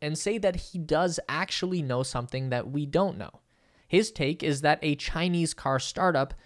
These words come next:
who will be making extensive use of integrated die casting and know a lot about Tesla told him this was true. Subsequent posts from Chris would suggest that the Chinese company is called Human Horizons,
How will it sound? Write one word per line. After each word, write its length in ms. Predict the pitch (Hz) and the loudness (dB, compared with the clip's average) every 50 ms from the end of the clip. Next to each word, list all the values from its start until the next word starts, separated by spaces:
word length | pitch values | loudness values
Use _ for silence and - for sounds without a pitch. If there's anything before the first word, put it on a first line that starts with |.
| _ _ - | _ _ -6
who 100 | - 170 | -2 4
will 180 | 170 180 190 | 6 8 8
be 160 | 185 196 214 190 | 8 6 2 0
making 400 | 165 143 139 131 - 147 147 147 - | 0 0 0 -2 -2 -4 -4 -4 -8
extensive 640 | 131 - - - - - 156 170 180 - 175 147 143 | -8 -6 -8 -6 -4 -2 -2 -2 0 -2 -2 -2 0
use 260 | 143 147 147 - - | -2 -2 -2 -2 -4
of 220 | - 135 127 135 - | -4 -4 -4 -4 -4
integrated 560 | 143 139 - 143 135 131 127 123 123 117 120 | -6 -6 -6 -4 -4 -2 -2 -2 -4 -4 -4
die 220 | 117 104 139 165 | -4 -2 -2 -2
casting 600 | 165 - - 131 120 127 - - - 143 147 147 - | -4 -6 -6 -6 -4 -6 -6 -6 -6 -6 -6 -6 -6
and 180 | - 131 131 131 | -4 -4 -2 0
know 180 | 131 135 127 | 2 0 2
a 120 | - 117 123 | 0 0 -2
lot 360 | 117 113 113 131 139 - - | 0 0 2 2 2 0 -2
about 300 | 123 120 117 113 98 - | -4 -2 -2 -4 -4 -4
Tesla 540 | - - 175 - - - 143 139 135 135 - _ _ _ _ _ _ | -2 -2 -2 -2 -2 0 0 0 0 -2 -4 _ _ _ _ _ _
told 260 | - - 131 123 117 123 | -4 0 0 2 2 0
him 140 | 120 120 | 0 -2
this 260 | 120 110 110 - - - | -2 -2 -4 -4 -4 -4
was 200 | 113 110 - - | -6 -6 -6 -8
true. 360 | - - - 220 147 85 - - _ _ _ _ _ _ _ _ _ _ | -6 0 0 2 2 0 -2 -8 _ _ _ _ _ _ _ _ _ _
Subsequent 680 | - - - 165 170 170 - 170 156 - 165 147 131 - | -8 0 2 2 2 2 -2 -4 -4 -4 -4 -4 -4 -4
posts 480 | - 180 185 180 175 - - - - | 0 0 0 0 0 -4 -6 -6 -8
from 260 | - - - 143 135 | -4 -2 -2 -2 -2
Chris 420 | 131 - - 208 208 196 - - - - - - - - - _ | -4 -2 2 2 4 4 2 0 -4 -8 -14 -20 -20 -20 -10 _
would 160 | - 156 156 - | 0 0 0 2
suggest 500 | - 156 139 135 151 180 185 175 - - | 0 -2 -2 2 2 2 2 2 0 0
that 140 | 156 147 | 0 0
the 80 | - 147 | 0 -2
Chinese 420 | - - 165 147 143 147 139 131 | -4 -4 -4 -4 -4 -4 -4 -6
company 480 | - - - 165 165 - 170 170 170 165 | -6 -4 -4 -4 -2 -2 -2 -2 -2 -2
is 160 | - 135 131 | -2 -4 -6
called 360 | - - - 135 135 131 127 - - _ _ _ | -4 0 2 2 2 2 0 -4 -12 _ _ _
Human 420 | - - - 175 185 180 180 175 160 | -10 -2 0 2 2 2 2 0 -2
Horizons, 1040 | 143 - 156 139 135 131 139 165 180 180 170 156 120 - - - - - - - | -2 0 0 0 2 2 2 2 4 2 2 0 -4 -8 -10 -10 -10 -10 -10 -12